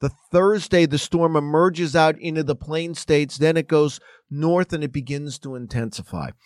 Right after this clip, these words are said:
And when storms intensify, they generate their own cold air. And I think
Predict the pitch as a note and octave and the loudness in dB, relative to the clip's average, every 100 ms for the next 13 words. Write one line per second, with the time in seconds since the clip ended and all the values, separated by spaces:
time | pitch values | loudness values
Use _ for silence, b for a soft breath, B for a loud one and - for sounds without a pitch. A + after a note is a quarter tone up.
0 | B B A#2+ A#2 A2+ - - C3 C#3 C3 | B B -6 -2 -2 -2 0 0 0 -4
1 | C3+ C#3 C3+ B2+ C3 C3 B2 A2+ A2 G#2+ | -6 -4 -4 -6 -8 -4 -2 -2 -2 0
2 | A#2+ B2 B2 A#2 A2+ A#2+ A#2+ A#2+ A#2 C3+ | 0 2 0 -2 -6 -8 -8 -6 -2 0
3 | B2+ B2 C3 E3 F3 | 0 0 -2 0 0